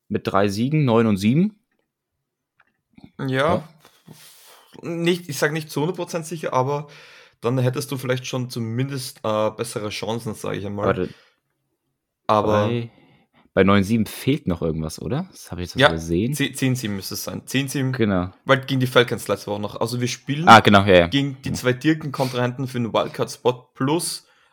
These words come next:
Speaker 2: äh, mit denen wir geteilt für den ersten Platz sind. Also jedes Spiel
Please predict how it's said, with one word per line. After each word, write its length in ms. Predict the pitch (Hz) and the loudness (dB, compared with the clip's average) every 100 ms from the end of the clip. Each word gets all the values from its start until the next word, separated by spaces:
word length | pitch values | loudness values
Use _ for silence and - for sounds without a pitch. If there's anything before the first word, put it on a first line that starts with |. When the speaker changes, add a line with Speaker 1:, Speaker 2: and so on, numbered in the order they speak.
| - | 0
Speaker 2:
äh, 580 | 117 117 120 120 120 117 | 6 6 6 4 0 -4
mit 280 | - 120 123 | -6 -6 -2
denen 160 | 127 | -2
wir 300 | 123 123 120 117 | 0 0 -2 -6
geteilt 480 | - 123 120 113 120 | -10 -4 0 0 -4
für 140 | - 120 | -6 -6
den 160 | 117 | -2
ersten 340 | 113 - 110 - | -2 -4 -10 -4
Platz 320 | 120 - - | -4 -4 -8
sind. 260 | 98 95 - | -10 -10 -8
Also 240 | - 123 | -6 -6
jedes 760 | - 110 113 135 151 143 - 123 | -6 -8 -2 -2 -2 -6 -8 -14
Spiel 680 | - - _ 135 147 156 | -14 -16 _ -6 -4 -4